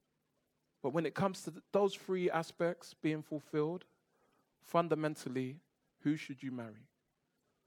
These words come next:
First Corinthians seven says to the, to the widow,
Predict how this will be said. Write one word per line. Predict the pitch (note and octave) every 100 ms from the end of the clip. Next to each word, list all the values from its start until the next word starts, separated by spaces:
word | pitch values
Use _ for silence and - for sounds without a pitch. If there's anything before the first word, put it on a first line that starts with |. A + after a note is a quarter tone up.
| _
First | - F3+ -
Corinthians | F3+ - E3+ -
seven | F3 D#3 C#3 C3 _ _ _ _ _ _ _ _ _ _ _ _
says | - - D#3
to | - D3+
the, | C#3 B2+ C3 _
to | -
the | C3+
widow, | B2+ E3 D3 A2